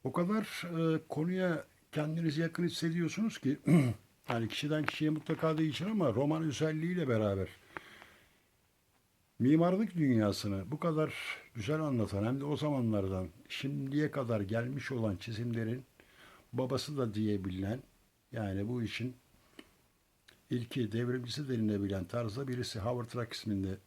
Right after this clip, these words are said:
kitabın başrolündeki kişi. Yaşanmış anlamında olması lazım. İşte dünyanın çehresini mimari anlamda değiştiren kişi denir, deniyordu.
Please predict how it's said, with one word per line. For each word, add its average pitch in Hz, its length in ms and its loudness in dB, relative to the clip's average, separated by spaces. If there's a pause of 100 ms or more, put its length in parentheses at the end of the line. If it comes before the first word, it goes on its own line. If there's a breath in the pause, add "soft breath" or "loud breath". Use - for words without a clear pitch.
(140)
kitabın 117 380 -2
başrolündeki 110 640 -4
kişi. - 260 -10 (1200 loud breath)
Yaşanmış 165 1300 -2
anlamında 139 800 -2 (1200)
olması 113 500 -2
lazım. 95 420 -2 (1200 loud breath)
İşte 120 260 -2
dünyanın 143 360 2
çehresini 135 640 -2
mimari 127 500 0
anlamda 123 400 0
değiştiren 135 460 -4
kişi - 260 -8
denir, 98 440 -4 (220)
deniyordu. 104 840 -2